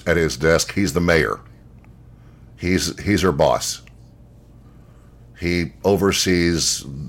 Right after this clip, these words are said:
these departments in the county. He hasn't spoken up much until yesterday. It's about time.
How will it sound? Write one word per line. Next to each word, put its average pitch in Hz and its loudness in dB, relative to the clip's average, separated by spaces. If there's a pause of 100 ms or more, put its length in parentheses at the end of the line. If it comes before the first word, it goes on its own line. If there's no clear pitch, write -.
(460)
these 87 0
departments 87 0
in 76 0
the 71 -6
county. 64 -2 (760)
He 101 -4
hasn't 92 2
spoken 90 0
up 85 0
much 82 0
until 73 -2
yesterday. 69 -4 (520)
It's - -18
about 69 -2
time. 62 -2